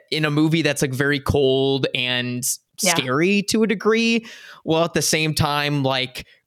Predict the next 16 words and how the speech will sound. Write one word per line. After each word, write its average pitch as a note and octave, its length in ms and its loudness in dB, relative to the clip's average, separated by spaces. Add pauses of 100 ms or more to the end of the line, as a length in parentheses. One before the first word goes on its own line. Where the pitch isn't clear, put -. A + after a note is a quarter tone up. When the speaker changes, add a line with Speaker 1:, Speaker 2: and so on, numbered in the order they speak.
(340)
Speaker 1:
stealing D3+ 480 0
kind D3 180 0
of C#3 60 -4
some D3 120 -2
trappings C3+ 500 -2
from, C#3 160 0
like, B2+ 220 -4
Lifetime C3+ 720 -2
movies. C3 360 -2
It's C#3+ 120 -4
got D3 120 0
a C#3 40 0
very, C3+ 320 0
like, B2 280 -2 (280)
hyper D3+ 580 0
dramatic C3 920 -2